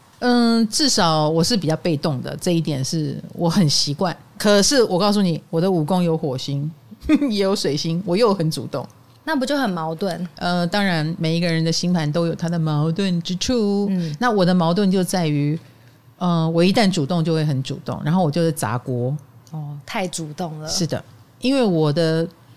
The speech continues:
Speaker 1: 性格是阴性的，就是比较偏阴的，太阳、金星都在阴嘛。
Speaker 2: 嗯。
Speaker 1: 所以我其实很需要的是慢慢来。你，你慢慢了解我，你就会更认识我，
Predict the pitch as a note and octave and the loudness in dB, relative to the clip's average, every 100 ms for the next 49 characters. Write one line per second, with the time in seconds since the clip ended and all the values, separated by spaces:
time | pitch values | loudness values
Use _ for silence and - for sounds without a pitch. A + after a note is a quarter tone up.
0 | - - - - C4+ G3 F3 D3 D3+ - | -20 -20 -8 -4 0 0 0 -2 -2 -2
1 | F3+ - - F3 F3+ - F3+ A#2 - - | -4 -6 -2 0 0 0 -4 -6 -12 -10
2 | - F#3 F3+ E3+ D3 F3 - G3 G3 F#3+ | -6 -2 -2 -4 -2 -4 0 0 2 2
3 | F#3+ D#3 A3+ G#3+ F#3 F3 F3+ F#3 - - | 0 0 0 0 2 0 0 -4 -8 -2
4 | G#3 G#3 G3+ G3 F3+ F3 D#3+ E3 D#3+ D#3 | 0 2 2 2 2 2 2 2 2 0
5 | - - - - F#3 E3 C#3+ - - - | -4 -14 -20 -8 -6 -6 -12 -16 -4 0
6 | D4+ A#3 A3+ A#3 A#3 A#3 F3 D3 G#3 G#3+ | 2 2 4 2 2 2 2 2 2 2
7 | E3+ E3+ E3+ D#3 D#3+ D3+ - - D#3 - | 2 2 2 2 2 0 -4 -8 -10 -12
8 | - - - - F#3+ G3+ G3 A3+ C4+ A#3 | -20 -20 -12 0 2 4 4 4 4 4
9 | E3 E3 E3+ E3 D3 C#3 E3+ E3+ E3 - | 4 4 2 2 0 0 0 0 -2 -8
10 | - - G3+ F#3 E3+ - F3 D3 C#3 | -20 -2 0 2 2 0 -2 -4 -6